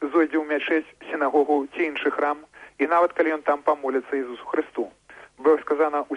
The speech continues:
Святым Пісанні, дзе трое сабралося ў імя маё, там і я пасярод вас". Айцец дыякан адной з менскіх праваслаўных цэркваў,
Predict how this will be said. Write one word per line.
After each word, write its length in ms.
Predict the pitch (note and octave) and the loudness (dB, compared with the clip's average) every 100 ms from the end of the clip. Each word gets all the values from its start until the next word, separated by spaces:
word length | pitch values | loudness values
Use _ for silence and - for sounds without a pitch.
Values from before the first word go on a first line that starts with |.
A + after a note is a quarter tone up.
| - | -2
Святым 240 | C3+ D3+ | -2 -2
Пісанні, 640 | - - D3+ D3+ D3+ D#3 D#3+ _ - - C3 | -10 -4 -2 -2 -6 -12 -14 _ -20 -16 -2
дзе 160 | F3 | 0
трое 240 | - F#3+ F#3 | 4 2 2
сабралося 560 | - F3 F3 F3 - | 0 2 2 0 2
ў 240 | E3+ F3+ E3 | 2 2 2
імя 160 | E3 | 0
маё, 400 | D#3+ D#3 D#3 D#3 E3+ - | 2 2 -2 -2 -8 -4
там 240 | D3 C#3+ | -4 -2
і 40 | B2+ | 0
я 120 | B2 | 0
пасярод 480 | C#3 A#2+ G#2+ B2 G2+ | 0 -4 -2 -2 -4
вас". 160 | E2+ _ _ _ _ _ _ - - - - | -8 _ _ _ _ _ _ -20 -16 -14 -2
Айцец 300 | C#3+ F3 C4+ G3 | -2 0 -2 -2
дыякан 400 | G3 A3 G#3+ G#3 F#3+ - | 0 0 2 -2 -4 -4
адной 480 | E3 F3 F3+ F#3+ E3 | 0 0 0 -2 -2
з 80 | E3+ | -4
менскіх 360 | F3 D#3+ E3+ - | -4 -2 -4 0
праваслаўных 560 | E3 D#3 F3+ E3 E3 - | 0 2 2 0 -2 0
цэркваў, 440 | A2+ A2 C#3+ A2 | 0 2 0 -2